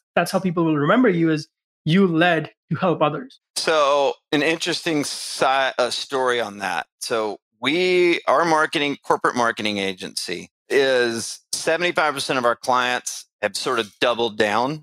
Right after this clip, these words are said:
Speaker 2: right now. Another twenty-five percent are gone forever, right? So we
Speaker 1: Mm-hmm.
Speaker 2: represented a, a big travel, uh, a, they were a, um, timeshare company. They laid off, I think, ninety-eight percent of their staff. They're gone, right? So we, they were a
Speaker 1: Okay.
Speaker 2: big, they were a big client. They're gone.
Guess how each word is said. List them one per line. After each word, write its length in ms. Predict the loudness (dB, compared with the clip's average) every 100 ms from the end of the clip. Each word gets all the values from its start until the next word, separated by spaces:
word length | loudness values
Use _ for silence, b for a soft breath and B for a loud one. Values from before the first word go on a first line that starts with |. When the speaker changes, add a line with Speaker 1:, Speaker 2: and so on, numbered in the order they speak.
| -2
Speaker 2:
right 180 | -2 0
now. 260 | 0 -2 -6 -4
Another 320 | 0 0 0
twenty-five 720 | -4 -4 -2 -2 0 0 0 -2
percent 260 | -4 -2
are 40 | -2
gone 300 | 0 -2 -2
forever, 340 | -4 -4 -8 _ _ _
right? 200 | -4 -4 -6 _ -2
So 120 | 2
we 120 | 4
Speaker 1:
Mm-hmm. 80 | 4
Speaker 2:
represented 640 | 0 0 -2 -2 0 0
a, 100 | -2 -4 _
a 80 | 0
big 280 | 0 -4 -4
travel, 580 | -2 0 2 2 0 0
uh, 340 | -2 -2 -2 -2
a, 280 | -2 -2 -6 _
they 100 | -4
were 200 | -2 -2
a, 160 | -2
um, 300 | -4 -8 -10 _ -2
timeshare 480 | 0 0 -2 -4
company. 460 | -2 -4 -4 -8 -8 _ _
They 200 | 0 2
laid 220 | 0 2
off, 280 | 0 -2 -8 _
I 80 | -4
think, 200 | -2 -4 _
ninety-eight 680 | -6 -2 -2 -2 -2 -4 -6
percent 220 | -8 -4 -4
of 40 |
their 100 | -6
staff. 360 | -2 0 0 0
They're 140 | 0
gone, 380 | 2 2 -2 -12
right? 320 | -2 -2 0 -2
So 640 | 0 0 0 -2 -2 -6 -4
we, 180 | -4 0
they 100 | 0
were 60 | 0
a 100 | -2
Speaker 1:
Okay. 100 | 0
Speaker 2:
big, 140 | 2 2 -4 _ B 0
they 80 | 2
were 60 |
a 40 | 2
big 140 | 0
client. 320 | 2 2 2
They're 120 | 2 2
gone. 260 | 2 -2